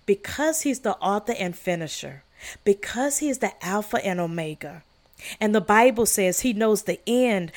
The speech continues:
from the beginning, then my future is not something that he's trying to create.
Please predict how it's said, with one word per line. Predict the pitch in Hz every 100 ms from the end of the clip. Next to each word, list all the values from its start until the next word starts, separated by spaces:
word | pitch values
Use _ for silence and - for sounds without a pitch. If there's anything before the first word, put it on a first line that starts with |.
| -
from | - 226 208
the |
beginning, | 170 175 185 208 185 151 147 - _ - -
then | 226 220
my | 254 269
future | - 269 330 - 254
is | 202 196
not | 202 185
something | 220 196 196 185
that | 180
he's | 170 196
trying | - - 196 180
to | - 175
create. | - 185 160 190 190 - -